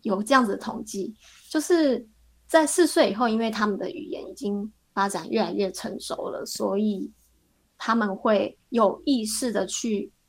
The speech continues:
处理那些语言，所以他们写出来的诗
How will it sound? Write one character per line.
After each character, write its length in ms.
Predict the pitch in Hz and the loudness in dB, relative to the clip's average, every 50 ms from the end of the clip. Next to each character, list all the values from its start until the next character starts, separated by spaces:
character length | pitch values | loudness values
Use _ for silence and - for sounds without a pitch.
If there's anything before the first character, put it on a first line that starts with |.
| _ | _
处 340 | - - - - 208 214 247 | -10 -10 -4 -2 0 2 4
理 180 | 294 294 226 202 | 4 2 2 0
那 140 | 202 214 214 | 0 0 0
些 220 | 208 214 196 190 | 0 0 -2 -4
语 120 | - - - | -4 -6 -10
言， 380 | - - - 117 - - 240 - _ _ _ _ _ _ _ | -10 -10 -10 -10 -10 -10 -14 -14 _ _ _ _ _ _ _
所 120 | - - 277 | 0 2 2
以 40 | |
他 160 | 277 277 330 320 | 4 4 2 4
们 160 | 294 269 262 | 4 2 2
写 160 | - - - | 0 -2 -4
出 120 | - - | 0 2
来 80 | 247 226 | 2 2
的 160 | 202 190 190 | 2 2 -2
诗 400 | 185 - - - 202 196 196 220 | -4 -4 -6 -4 -4 -4 -4 -4